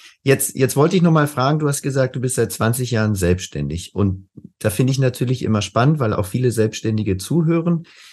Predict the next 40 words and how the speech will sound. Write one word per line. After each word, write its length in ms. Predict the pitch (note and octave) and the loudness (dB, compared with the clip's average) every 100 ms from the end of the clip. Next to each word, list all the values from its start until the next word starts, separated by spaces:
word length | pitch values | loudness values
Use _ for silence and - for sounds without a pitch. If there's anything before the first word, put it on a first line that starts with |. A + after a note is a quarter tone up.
| _ _ | _ _
Ähm, 560 | A2 A#2 A#2 A2+ A2 - | 0 4 4 4 0 -4
wie, 340 | G2+ A#2+ A2+ G2 | -6 -4 -4 -2
wie 160 | A#2+ B2 | 0 0
hat 180 | C#3 D#3 | 0 -2
das 140 | C#3+ | -2
denn 180 | B2+ A#2+ | 0 -2
alles 460 | - A#2 B2 - - | 0 -2 -2 -6 0
angefangen? 680 | G2+ A#2 D3 - D#3+ F3+ D3 | 2 2 0 0 2 2 2
Weil 180 | D3+ | 0
ich 140 | - - | 0 0
kann 140 | B2 | 0
mich 120 | B2 | 2
erinnern, 340 | A#2+ G#2+ A2+ A2+ | 2 2 0 0
dass 220 | G#2 - | 0 -2
ich, 300 | A#2 - - | -6 -8 -12
als 220 | - G2 | -4 -4
ich 160 | - - | -4 -4
die 160 | G2 - | -4 0
Agentur 400 | F#2+ F#2 C3 D3 | 0 2 0 0
gegründet 500 | C3+ A#2+ B2+ B2+ B2 | 0 0 0 -2 -2
habe, 460 | A2+ A2 A2 - | -2 0 -2 -2
äh, 100 | G#2+ | -4
die 160 | A2 G#2+ | -4 -4
ich 100 | - | -2
jetzt 220 | G2+ - | -6 -4
noch 160 | G#2 G2 | -4 -2
habe, 360 | F#2 F#2 F#2+ F#2+ - - _ - | 0 0 -2 -6 -20 -20 _ -2
da, 300 | G2 F2 - | 0 0 0
da 420 | F#2+ F2+ E2+ E2 | 0 0 0 -4
saß 260 | E2 F2+ F#2 | -2 -2 -2
ich 100 | G#2+ | -2
dann 140 | F#2 | -2
zu 220 | F#2 F#2 F2 | -2 -2 0
Hause 320 | G#2 A#2+ A#2+ | 0 0 0
mit 180 | G2 G2 | 0 0
dem 80 | |
Rechner, 540 | F#2 F#2+ C3 B2 A#2 - - | 0 0 0 0 -2 -4 -2
äh, 240 | F#2+ F#2+ | 2 2
am 180 | - F2 | 0 0
Esstisch. 500 | A#2+ - G3+ - | 0 2 0 -2